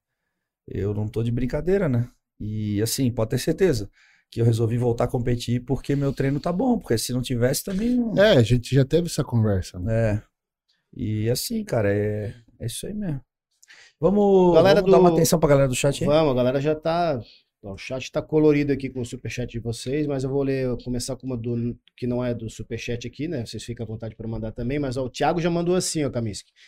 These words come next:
Speaker 3: "Parabéns, vocês conseguiram fazer uma live com o Kamiscão sem ficar falando só de veneno. <laughs> Certamente ele tem muito mais pra ensinar do que os assuntos de sempre."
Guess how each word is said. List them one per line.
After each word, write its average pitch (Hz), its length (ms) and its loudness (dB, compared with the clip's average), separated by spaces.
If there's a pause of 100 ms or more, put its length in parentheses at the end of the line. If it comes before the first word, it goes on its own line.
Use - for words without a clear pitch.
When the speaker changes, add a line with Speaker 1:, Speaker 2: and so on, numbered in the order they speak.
(280)
Speaker 3:
"Parabéns, 165 680 2 (280)
vocês 127 280 -6
conseguiram 156 420 -2
fazer 170 160 -2
uma 160 140 0
live 151 220 2
com 156 80 -10
o - 40 -6
Kamiscão 151 640 -2 (500)
sem 170 260 -2
ficar 175 220 2
falando 165 340 2
só 170 420 0
de 151 120 -6
veneno. 156 460 0 (280)
<laughs> - 500 2
Certamente 160 640 4
ele 170 140 2
tem 180 100 4
muito 170 320 0
mais 170 320 2
pra 160 220 -2
ensinar 147 460 0
do 165 100 -2
que 175 140 -4
os 160 120 -2
assuntos 156 360 -2
de 170 100 -8
sempre." 120 400 -6